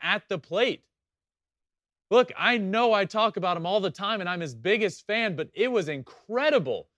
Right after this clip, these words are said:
what he did last night. We all know he has all of the talent in the world. He can hit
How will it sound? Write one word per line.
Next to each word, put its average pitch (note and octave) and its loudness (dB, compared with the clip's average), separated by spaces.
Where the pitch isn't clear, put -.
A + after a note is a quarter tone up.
what F3 -2
he E3+ -4
did D3+ 0
last B2 -2
night. F#2 -10
We A3 2
all A3+ 0
know G#3 0
he F#3+ -4
has E3+ -6
all F3 -2
of E3+ -6
the D#3 -6
talent F#3+ -8
in D3+ -8
the B2 -6
world. A#2 0
He G#3 -2
can F#3 -4
hit G3 -2